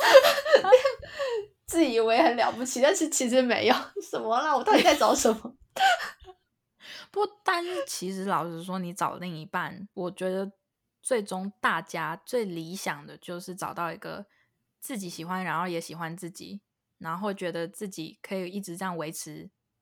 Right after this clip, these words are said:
Speaker 1: 这种幸福下去的另一半。
Speaker 2: 啊，应该说可以让自己在，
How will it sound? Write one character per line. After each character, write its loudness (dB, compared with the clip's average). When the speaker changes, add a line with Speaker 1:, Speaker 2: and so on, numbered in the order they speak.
Speaker 1:
这 -2
种 -10
幸 -6
福 -12
下 -4
去 -10
的 -12
另 -8
一 -14
半。 -12
Speaker 2:
啊， 4
应 2
该 0
说 0
可 -2
以 4
让 2
自 -12
己 -12
在， 0